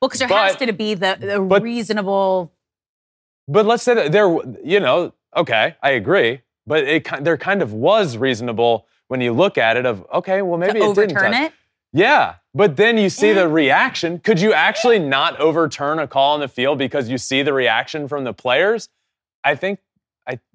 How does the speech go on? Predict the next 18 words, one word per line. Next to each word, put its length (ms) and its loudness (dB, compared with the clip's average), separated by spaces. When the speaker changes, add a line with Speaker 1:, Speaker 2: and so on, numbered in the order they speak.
Speaker 2:
I 60 -20
think 220 -14
that's 160 -12
what 100 -12
happened. 320 -8
But 320 0
it 160 2
was 240 2
catcher's 280 -4
interference. 420 -6
Sean 220 -6
Murphy 280 -6
said 260 -4
after 260 -4
the 80 -10
game, 120 0
Speaker 1:
Yeah. 180 0
Speaker 2:
like, 200 -8